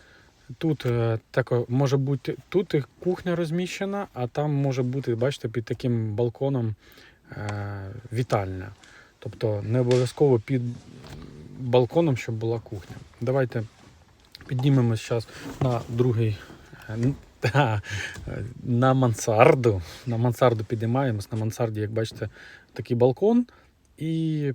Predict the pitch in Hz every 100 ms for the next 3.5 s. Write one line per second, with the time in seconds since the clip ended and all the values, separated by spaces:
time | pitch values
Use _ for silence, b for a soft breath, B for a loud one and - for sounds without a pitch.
0 | - - 127 117 113 127 131 110 - 104
1 | 117 113 107 104 - 107 107 107 107 107
2 | 107 107 107 117 107 101 107 110 113 113
3 | - 147 165 113 110